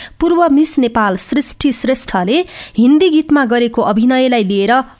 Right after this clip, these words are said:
उहाँमाथि अश्लील शब्द प्रयोग गरिएको भन्दै न्यायालयमा गइन्, तर यो विषयमा न्यायालयले बोलेन। नेत्री हिसिला एमी र रेणु दाहालका विषयमा सामाजिक सञ्जालमा अश्लील शब्द प्रयोग गरी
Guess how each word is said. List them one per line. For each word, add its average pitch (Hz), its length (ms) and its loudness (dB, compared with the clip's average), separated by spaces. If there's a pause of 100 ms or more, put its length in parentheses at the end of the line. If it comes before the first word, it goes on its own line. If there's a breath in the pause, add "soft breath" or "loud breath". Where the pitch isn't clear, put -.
उहाँमाथि 294 580 2
अश्लील 339 360 -2
शब्द 240 300 -2
प्रयोग 233 380 -2
गरिएको 220 440 0
भन्दै 196 440 0 (260 loud breath)
न्यायालयमा 220 680 2
गइन्, 185 320 -2 (280)
तर 233 340 0 (220 loud breath)
यो 233 180 2
विषयमा 220 540 0
न्यायालयले 214 720 0 (180)
बोलेन। 196 420 0 (440)
नेत्री 359 400 2
हिसिला 240 500 0
एमी 247 320 2
र 254 140 2
रेणु 285 320 2
दाहालका 254 460 -2
विषयमा 214 520 0 (180 loud breath)
सामाजिक 320 520 0
सञ्जालमा 214 560 0
अश्लील 311 480 0
शब्द 214 300 -2 (100)
प्रयोग 226 300 0
गरी 240 300 0